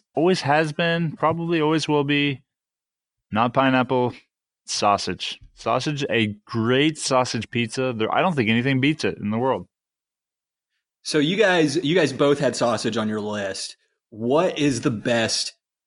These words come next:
Speaker 2: What, what are you looking for, like, in a sausage? 'Cause there's a lot of different kinds. There's, like, a kind of a spicy one, a little more mild. There's, like, the, the real crumbly style. There's the big, huge pieces, like you get at, like,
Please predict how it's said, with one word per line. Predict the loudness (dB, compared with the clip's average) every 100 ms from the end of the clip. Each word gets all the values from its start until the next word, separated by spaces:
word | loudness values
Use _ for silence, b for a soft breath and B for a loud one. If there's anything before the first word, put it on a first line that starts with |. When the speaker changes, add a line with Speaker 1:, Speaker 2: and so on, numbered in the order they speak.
| _ -2
Speaker 2:
What, | 0 2
what | 2 4
are | 6
you | 6
looking | 4 2 -2
for, | 0 -2
like, | -2 -4 -4
in | -2 0 -2 -2 -2
a | -2
sausage? | -2 -4 -4
'Cause | 0
there's | 2 4
a |
lot | 4
of | 4
different | 2 0
kinds. | 0 0
There's, | -2
like, | -4 -2
a | -4 -4 -8
kind | -4 -4
of | -4
a |
spicy | -4 0 0 0 0
one, | 2 2 2 2
a |
little | 2 2
more | 2
mild. | 0 0 2 2 2 0 -4 B B -6
There's, | -2
like, | -2 -2
the, | -6 -8 -4
the | 0
real | 0 0
crumbly | -2 0 2 4 4 4
style. | 2 0 2 4 4 2
There's | 2 0 -2
the | -6 -2
big, | -2 -2
huge | -4 -4 -2 -2 -4
pieces, | -2 -2 0 0 0 0
like | -2
you | 0
get | -2
at, | -2
like, | -2 -4 -6